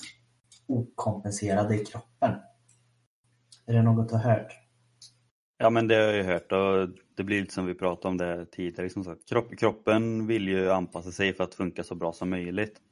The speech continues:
Speaker 2: Och det är ju också på grund av detta, alltså, jag tror att de flesta som har haft ont någonstans tror att de har ont någonstans, och sen så visar det sig att de har ont någon helt annanstans. Och det är just det, för att kroppen vill ju anpassa sig så bra som möjligt. Så att bara för att du har känt att du har ont någonstans, så kan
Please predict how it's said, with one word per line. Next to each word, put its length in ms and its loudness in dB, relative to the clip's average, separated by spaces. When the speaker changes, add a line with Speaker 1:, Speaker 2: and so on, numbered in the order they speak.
Speaker 2:
Och 120 -2
det 80 2
är 80 4
ju 100 4
också 340 -4
på 80 2
grund 260 4
av 60 4
detta, 680 2
alltså, 220 -4
jag 100 -4
tror 140 6
att 60 8
de 40 -4
flesta 240 4
som 100 4
har 40 6
haft 160 -2
ont 280 2
någonstans 760 -2
tror 300 6
att 100 2
de 180 4
har 340 2
ont 220 0
någonstans, 400 -4
och 80 -8
sen 180 -2
så 100 -4
visar 240 -2
det 40 -10
sig 100 -2
att 120 -4
de 120 -2
har 80 0
ont 340 -6
någon 140 0
helt 240 0
annanstans. 600 -2
Och 80 -4
det 80 4
är 100 4
just 300 2
det, 80 2
för 80 0
att 140 -4
kroppen 360 0
vill 180 0
ju 220 0
anpassa 400 2
sig 100 -2
så 100 -6
bra 240 0
som 180 -2
möjligt. 500 -2
Så 100 0
att 220 -4
bara 280 4
för 140 -2
att 80 -2
du 120 4
har 80 2
känt 240 2
att 100 -4
du 60 4
har 220 4
ont 240 0
någonstans, 420 -4
så 100 0
kan 340 -4